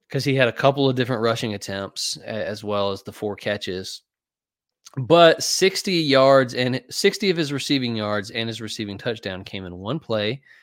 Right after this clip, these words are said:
and it was a broken play. He was, like, thirty yards open. It, the coverage was just, it was, it was a broken coverage. So that's the one part that gives me pause, is that if you take away that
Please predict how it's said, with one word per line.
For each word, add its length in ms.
and 80
it 60
was 140
a 60
broken 420
play. 400
He 160
was, 160
like, 200
thirty 360
yards 340
open. 500
It, 240
the 100
coverage 480
was 200
just, 440
it 80
was, 180
it 120
was 140
a 60
broken 300
coverage. 420
So 420
that's 460
the 140
one 380
part 260
that 120
gives 220
me 120
pause, 480
is 100
that 160
if 100
you 120
take 260
away 460
that 360